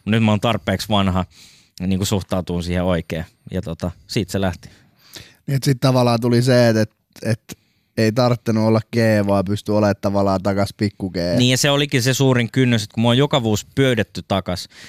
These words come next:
Speaker 1: ollut kaiken näköisiä, että tehdään yksi iso jäähallikeikka, tehdään yksi tää ja toi, ja mä oon aina sanonut, että ei. Ja mitä enemmän mä menin vuosia, sitä vahvemmin mä sanoin, että ei. Niin sit jotenkin oli, en tiedä mikä, mikä tässä universumissa,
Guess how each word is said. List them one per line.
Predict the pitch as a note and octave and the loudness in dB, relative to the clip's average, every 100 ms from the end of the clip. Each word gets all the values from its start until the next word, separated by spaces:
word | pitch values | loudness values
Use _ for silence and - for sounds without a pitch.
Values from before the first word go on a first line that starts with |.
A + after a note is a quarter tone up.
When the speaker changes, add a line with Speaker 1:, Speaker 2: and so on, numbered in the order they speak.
| - | -6
Speaker 1:
ollut | G#2 G2+ | -4 0
kaiken | C3 B2 A#2 | 0 0 2
näköisiä, | A2 A2+ G#2+ G2 | 0 0 -2 -2
että | - | -2
tehdään | A#2 A#2+ | 0 2
yksi | C3+ - A2+ | 0 0 0
iso | G#2 | 0
jäähallikeikka, | G#2 G#2 G2 G2 F#2 - F#2 - | 2 2 2 0 0 -2 -2 -4
tehdään | - G#2 G#2 | -4 -2 0
yksi | G#2 - | -2 -4
tää | - F#2+ | -4 0
ja | F#2 | -2
toi, | - F#2+ F#2 F#2 - - - - _ - | -2 -2 0 -2 -12 -20 -20 -20 _ -4
ja | F#2+ | 0
mä | G#2 | 2
oon | G#2+ | 2
aina | A2+ G2+ | 2 0
sanonut, | G2 F2+ F2 E2+ | -2 -2 -4 -6
että | - | -6
ei. | F#2+ F2+ D#2+ - _ - | -4 -4 -6 -12 _ -8
Ja | F#2+ F2+ - | -4 -4 -4
mitä | G2+ A2 | -2 0
enemmän | C3+ B2+ A2+ | 2 2 0
mä | A2 | 0
menin | G#2+ A2 | 0 0
vuosia, | G#2 G#2 - | 0 -2 -2
sitä | F#2+ G#2 | -4 -2
vahvemmin | G#2+ G#2+ G#2 F#2+ F#2 | 0 0 0 0 0
mä | F2 | -2
sanoin, | F2+ F2 | -4 -6
että | D#2+ - | -8 -10
ei. | E2+ D#2+ - - - - _ _ G2+ | -10 -10 -14 -20 -20 -20 _ _ -2
Niin | G2 F#2+ F#2+ - | 0 2 0 -4
sit | - A2+ - - | -6 -8 -8 -4
jotenkin | B2+ D#3+ C#3 A#2 G2 G#2 G2+ F#2+ | 0 0 0 -2 0 0 0 -2
oli, | G2+ G2 F#2 - _ C3+ | 0 0 -2 -10 _ -6
en | G#2+ | -6
tiedä | G2+ A2 | -2 0
mikä, | A2+ C3+ - A#2 - _ | 0 -2 0 -4 -4 _
mikä | A2+ B2+ A#2+ | -6 -2 -2
tässä | G2+ G2 - _ - - | -2 -4 -6 _ -20 -6
universumissa, | G#2+ G2+ G2 F#2 G2+ F#2 - F#2+ | 0 2 0 -2 -4 -4 -2 -4